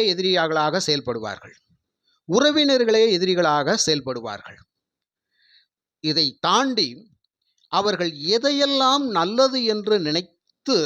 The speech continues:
எதிர்பார்த்து காத்து கொண்டிருக்கிறார்களோ அவைகள் நல்லதாக இருக்காது. நல்லது நடக்கும் என்று எதிர்பார்த்தாலும் அது தீமையிலேயே முடிந்து விடுகிறது. நிச்சயமாக மகர ராசி நண்பர்கள் ஒரு நண்பனை நம்பித்தான் ஏமாறுவார்,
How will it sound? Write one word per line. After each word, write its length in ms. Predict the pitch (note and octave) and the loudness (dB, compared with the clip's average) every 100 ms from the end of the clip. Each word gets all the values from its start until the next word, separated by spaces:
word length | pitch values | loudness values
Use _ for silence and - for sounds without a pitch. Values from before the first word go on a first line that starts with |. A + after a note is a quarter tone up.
| D3+ B3 B3+ | 2 0 0
எதிர்பார்த்து 580 | C#3 F3 G#3+ G#3+ A3+ C4 A3+ | -4 -2 0 0 -2 -6 -6
காத்து 340 | - D#3+ - E3 | -2 -2 -4 -8
கொண்டிருக்கிறார்களோ 920 | - D3 D3 C#3 C3+ C3+ A#2+ D3+ B3+ - - | -2 0 0 -2 -2 0 0 2 2 0 -2
அவைகள் 400 | D3+ D#3+ D3+ C3 G2 _ _ C3+ | -2 0 -2 -2 -6 _ _ -6
நல்லதாக 640 | C#3+ F#3+ A3 G3+ G3 G#3 | -2 0 2 2 2 -2
இருக்காது. 560 | D#3 D#3 D#3 D3 C3+ C3 G2+ _ - - C3 | -6 -8 -4 -2 -2 -6 -12 _ -20 -16 -4
நல்லது 400 | D#3+ G#3+ B3+ G#3+ | -2 0 0 0
நடக்கும் 460 | D3 D3+ A3 A3+ G#3 | 0 -2 -2 -4 -4
என்று 200 | G3 D#3+ | -4 -4
எதிர்பார்த்தாலும் 680 | D3 F3+ E3+ D#3+ D#3+ A3 B3 | -4 -2 -2 0 0 0 -2
அது 160 | C#3 C3 - | -8 -8 -8
தீமையிலேயே 680 | G3+ B3 A#3 G#3 F3 D#3+ G3 | -6 0 2 2 2 0 -2
முடிந்து 360 | C#3 D3+ C#3+ | -4 -6 -6
விடுகிறது. 420 | A#2+ G#2+ A2 F2 - _ _ _ _ _ _ _ C3 | -8 -12 -14 -16 -20 _ _ _ _ _ _ _ -12
நிச்சயமாக 520 | - E3 E3 E3 D#3 | -4 -2 0 0 0
மகர 220 | C3 D#3+ | -2 0
ராசி 280 | D#3+ D3 C3 | 0 -2 -4
நண்பர்கள் 480 | B2 D3 D3 C3+ G#2+ - _ _ _ _ _ _ _ _ _ - | -4 -2 -2 -2 -4 -14 _ _ _ _ _ _ _ _ _ -2
ஒரு 160 | E3 | 0
நண்பனை 420 | D#3+ G3+ A#3+ A#3+ A3+ | 2 2 2 2 2
நம்பித்தான் 520 | G3+ G3+ F#3+ G3 F#3 | -2 -4 -2 -2 0
ஏமாறுவார், 540 | E3 D#3+ C#3 G2+ F2+ | -2 -2 -4 -6 -14